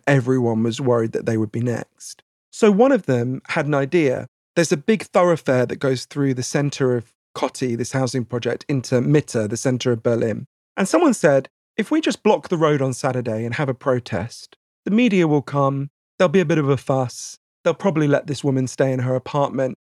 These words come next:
There might even be some pressure to keep rents down for all of us. Why don't we do it?" So Saturday came and they built a little barricade in the road and they protested. And Nuria was like, "Pff,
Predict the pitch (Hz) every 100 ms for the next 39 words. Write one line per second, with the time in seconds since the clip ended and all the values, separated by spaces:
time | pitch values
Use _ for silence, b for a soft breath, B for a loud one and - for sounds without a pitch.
0 | _ 202 196 196 190 170 156 135 135 151
1 | 139 - 135 - 131 139 160 120 135 127
2 | - 135 127 117 135 131 120 120 123 131
3 | 117 117 113 90 - _ _ - 190 -
4 | 262 233 175 156 - 143 143 143 147 139
5 | 135 123 165 160 139 131 139 135 - 135
6 | 127 127 127 131 127 120 120 120 _ _
7 | - 151 143 - 156 147 139 120 - 143
8 | 131 151 170 165 151 131 135 127 - -